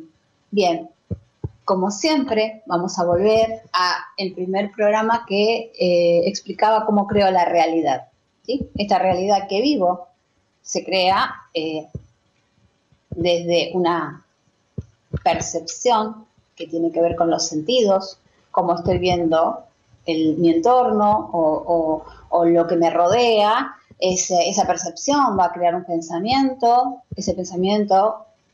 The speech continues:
dará por resultado una representación, esa representación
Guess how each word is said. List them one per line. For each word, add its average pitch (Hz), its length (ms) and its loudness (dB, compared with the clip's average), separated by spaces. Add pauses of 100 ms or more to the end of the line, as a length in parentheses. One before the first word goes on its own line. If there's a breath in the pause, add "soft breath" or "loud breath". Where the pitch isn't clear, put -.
(560)
dará 160 360 0
por 170 140 0
resultado 175 500 0
una 156 160 0
representación, 190 960 -2
esa 202 200 -4
representación 269 920 -4